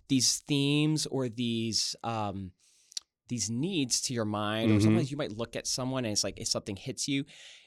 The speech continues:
Speaker 1: it's just pray into that.
Speaker 2: That's it.
Speaker 1: It doesn't mean that you have to necessarily go up and grab the microphone, but you pray into that 'cause the Lord dropped that in your head.
Speaker 2: Yeah.
Speaker 1: And I talked to Jamal about this and, and he's like, "Yeah, you know, I really do think that when we pray into those things, it does change something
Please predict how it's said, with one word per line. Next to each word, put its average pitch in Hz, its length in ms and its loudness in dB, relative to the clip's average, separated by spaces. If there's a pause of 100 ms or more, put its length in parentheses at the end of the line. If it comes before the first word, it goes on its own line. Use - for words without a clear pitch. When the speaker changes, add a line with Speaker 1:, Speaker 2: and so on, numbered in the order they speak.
(120)
Speaker 1:
it's 165 180 4 (180)
just - 260 4
pray 165 400 4
into 156 480 2
that. 76 220 -6
Speaker 2:
That's - 200 0
it. 151 200 2 (320)
Speaker 1:
It 135 140 2
doesn't 196 400 4
mean 180 160 4
that 143 120 2
you 135 100 2
have 151 140 4
to 143 60 0
necessarily 139 720 0
go 120 200 4
up 120 120 4
and 113 120 0
grab 104 320 0
the 107 80 -2
microphone, 113 760 0 (380)
but - 160 4
you 165 160 2
pray 180 380 4
into 214 340 0
that 95 120 0
'cause 123 120 -6
the 151 80 2
Lord 147 280 4
dropped 131 280 0
that 110 140 2
in 104 140 0
your 92 80 -4
head. 131 360 0
Speaker 2:
Yeah. 104 200 6
Speaker 1:
And - 60 2 (260)
I 135 120 2
talked 160 300 -2
to 143 60 0
Jamal 117 380 0
about 131 300 -2
this 135 280 4
and, 98 240 0
and 98 120 -6
he's 117 240 -2
like, 98 160 -4
"Yeah, 127 140 -4
you 113 160 -2
know, 110 100 0
I 101 100 2 (120)
really 117 240 0
do 113 160 -4
think 95 280 -6
that 82 100 -6
when 95 120 -8
we 92 100 -6
pray - 220 -4
into 110 140 -4
those 87 100 -8
things, - 200 -8
it 113 200 -8
does 123 220 2
change 120 420 0
something 92 420 -6